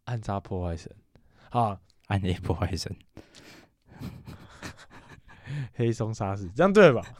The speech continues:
Speaker 1: <laughs> 好糟哦，我在
Speaker 2: 好扯哦。
Speaker 1: 我天哪！我连讲错两个。
Speaker 2: 对啊。
Speaker 1: 我天哪！我，哎，一听就知道没
Speaker 2: 你 double kill 欸。
Speaker 1: 我没在玩电玩，
Speaker 2: <laughs>
Speaker 1: 你知道吗？
Speaker 2: 对啊。
Speaker 1: 还有L A L。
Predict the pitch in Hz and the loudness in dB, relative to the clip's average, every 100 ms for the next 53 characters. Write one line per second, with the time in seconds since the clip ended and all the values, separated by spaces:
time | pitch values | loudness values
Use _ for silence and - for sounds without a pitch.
0 | - - - - - 302 175 151 170 - | -16 -10 -6 -4 2 6 8 8 4 2
1 | - 117 110 - - _ _ _ - 104 | -4 -8 -6 -8 -10 _ _ _ -14 -14
2 | - 143 170 147 98 - - 113 139 101 | -12 -12 -10 -12 -14 -18 -20 -12 -2 0
3 | - 95 - 101 - - - - 104 - | 2 2 2 -6 -14 -20 -18 -8 -8 -6
4 | 131 131 95 95 104 120 98 90 110 95 | -6 -4 -4 -4 -6 -6 -8 -8 -10 -10
5 | 82 - - 95 95 160 175 - - 120 | -12 -18 -6 6 6 6 0 -4 -4 -4
6 | 113 131 123 110 - 131 - 139 131 - | -4 -4 -4 -4 -6 -8 -8 -6 -6 -6
7 | 175 180 190 160 160 160 135 120 110 - | -10 -6 -4 -2 2 4 4 2 -4 -10
8 | - 139 127 120 101 - 95 90 82 139 | 6 10 10 8 6 2 -2 -2 -6 -2
9 | 139 139 139 143 160 120 113 135 113 147 | -2 0 0 4 4 4 2 2 4 2
10 | 110 107 107 - - - - 415 302 - | 0 -4 -4 -2 -2 -4 -10 -14 -12 -14
11 | - - - _ _ - 131 127 113 113 | -16 -20 -20 _ _ -10 -6 -6 -8 -6
12 | 113 - 120 117 90 - | -6 -6 -4 -4 -6 -10